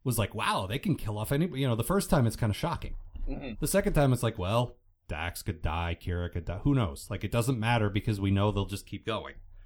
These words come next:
Speaker 1: And it's not like, it's not like Sisko's not gonna get home. He's obviously gonna get home. So there's no stakes. I don't care if the Alliance survives or doesn't.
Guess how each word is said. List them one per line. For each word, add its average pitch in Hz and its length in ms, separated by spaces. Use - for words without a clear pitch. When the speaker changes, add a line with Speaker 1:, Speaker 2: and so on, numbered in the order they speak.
Speaker 1:
And 135 200
it's 131 140
not 135 260
like, 123 300
it's - 200
not 135 180
like 123 100
Sisko's 139 380
not 110 160
gonna 120 140
get 104 140
home. 117 240
He's 113 140
obviously 120 340
gonna 98 180
get 95 120
home. 113 240
So - 160
there's 175 220
no 180 160
stakes. - 500
I - 100
don't 285 200
care 104 260
if - 100
the 98 160
Alliance 90 420
survives 87 440
or 90 60
doesn't. 78 420